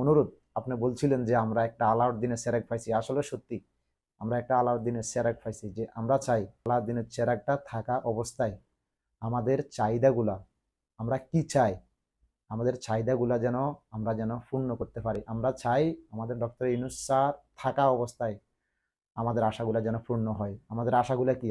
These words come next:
আমাদের চাহিদাগুলা কি? আমাদের তিনটা দাবি ছিল। আমাদের প্রথম যে সোচ্চার দাবি হচ্ছে যে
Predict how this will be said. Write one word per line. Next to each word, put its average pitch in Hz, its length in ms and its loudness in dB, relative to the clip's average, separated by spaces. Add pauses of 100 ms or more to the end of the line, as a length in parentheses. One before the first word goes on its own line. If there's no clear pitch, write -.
আমাদের 110 280 -4
চাহিদাগুলা 123 480 2
কি? 107 80 -2 (160)
আমাদের 107 260 -6 (100)
তিনটা 127 340 0
দাবি 110 240 0
ছিল। 104 120 -6 (920)
আমাদের 113 340 0
প্রথম 147 220 2 (100)
যে 123 80 4 (460)
সোচ্চার 139 460 2 (180)
দাবি 117 240 2
হচ্ছে - 280 -6
যে 107 60 0